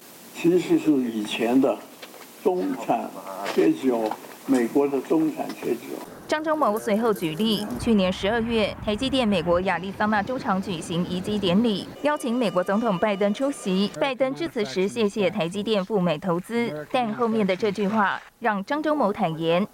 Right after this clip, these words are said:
Speaker 2: 感到有点刺耳。
Speaker 1: 那这个拜登又说，“Manufacturing jobs are coming back. Union, union is coming back.”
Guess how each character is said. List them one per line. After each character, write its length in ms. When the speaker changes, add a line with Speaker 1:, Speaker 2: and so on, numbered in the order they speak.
Speaker 2:
感 220
到 240
有 180
点 220
刺 180
耳。 240
Speaker 1:
那 280
这 80
个 100
拜 220
登 180
又 180
说， 180
“Manufacturing 560
jobs 200
are 80
coming 260
back. 160
Union, 560
union 580
is 220
coming 340
back.” 220